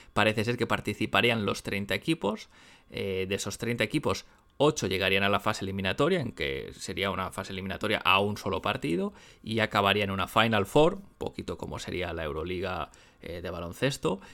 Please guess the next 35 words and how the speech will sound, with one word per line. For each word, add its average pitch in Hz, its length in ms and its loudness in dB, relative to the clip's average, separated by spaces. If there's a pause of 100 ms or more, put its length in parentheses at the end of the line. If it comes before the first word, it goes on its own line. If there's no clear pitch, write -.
(300)
en 147 400 0
una 139 220 4
ciudad 117 260 4
neutral. 85 440 -4 (880)
Quedan 165 240 6
muchos 151 360 4
detalles 104 360 4
por 98 160 -4
definir, 143 760 0
eh, - 80 -10
al 90 140 -6
final, 98 540 -2
pues - 200 -14
tema 101 260 -6
premios, 107 340 -2
¿no? 127 200 -2
Hablamos 98 360 -2
de, 92 240 -4
se 101 80 -6
había 98 140 0
hablado 101 260 4
de 92 180 -6 (260)
metálico 101 840 0
dinero 101 400 2
para 98 200 2
los 95 120 -2
jugadores, 160 840 2 (340)
rondas 117 520 4
de 107 80 2
draft 107 320 4
adicionales 101 580 2
para 98 160 -4
el 92 60 -6
equipo 98 320 -6
ganador. 131 720 2